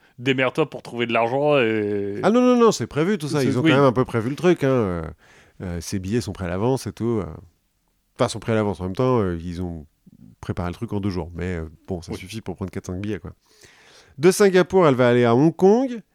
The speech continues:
Speaker 2: elle va visiter une léproserie, enfin, tu vois, donc elle fait, elle fait de la culture locale, mais elle continue un peu à rester sur ces trucs, euh, les gens pauvres, euh.
Speaker 1: Oui, elle va leur montrer le vrai visage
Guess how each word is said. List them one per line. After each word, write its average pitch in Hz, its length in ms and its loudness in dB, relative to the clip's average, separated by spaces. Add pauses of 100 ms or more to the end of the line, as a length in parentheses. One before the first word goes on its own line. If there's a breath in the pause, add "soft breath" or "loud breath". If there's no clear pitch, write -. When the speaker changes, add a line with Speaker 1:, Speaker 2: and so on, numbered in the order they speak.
(180)
Speaker 2:
elle 120 140 -6
va 117 140 0
visiter 117 420 -8
une 113 140 0
léproserie, 139 580 -2
enfin, 127 160 -4
tu 131 140 -6
vois, 139 80 0
donc 123 180 -6
elle 110 80 -4
fait, 151 380 4
elle 117 180 2
fait 180 160 2
de 151 60 -2
la 156 80 4
culture 139 360 -2
locale, 190 360 4
mais 165 80 6
elle 143 100 4
continue 151 380 0
un 147 100 4
peu 156 220 2
à 135 80 4
rester 123 280 -4
sur 131 220 -8
ces 113 140 -8
trucs, 143 400 -4
euh, 101 260 -2
les 98 80 -6
gens 104 200 -4
pauvres, 120 440 0
euh. 87 460 -4
Speaker 1:
Oui, 139 80 0
elle 120 120 0
va 113 100 -2
leur 110 180 -2
montrer 117 320 -6
le 127 100 -2
vrai 120 600 -2
visage 120 560 -2